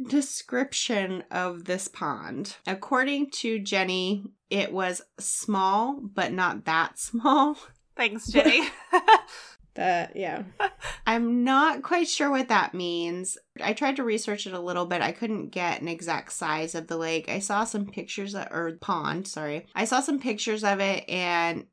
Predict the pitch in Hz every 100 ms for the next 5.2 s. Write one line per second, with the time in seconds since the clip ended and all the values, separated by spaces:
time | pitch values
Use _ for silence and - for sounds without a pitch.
0 | - 226 - 330 339 302 262 240 _ 175
1 | 165 - 277 294 196 151 202 233 - -
2 | 226 220 226 247 240 - 196 208 208 196
3 | 190 185 202 202 262 247 262 - 196 202
4 | 196 185 - 180 180 - 185 175 175 170
5 | 170